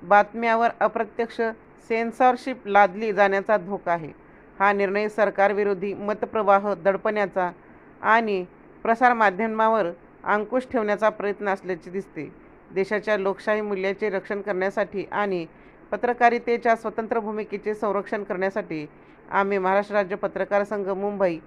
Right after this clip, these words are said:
या निर्णयाला तीव्र विरोध करतो आहोत. सरकारने पारदर्शकता न ठेवता खाजगी संस्थेला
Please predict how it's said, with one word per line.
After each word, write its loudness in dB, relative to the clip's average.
या 4
निर्णयाला 2
तीव्र -2
विरोध 0
करतो -2
आहोत. 0
सरकारने 0
पारदर्शकता 2
न 0
ठेवता 2
खाजगी 0
संस्थेला -2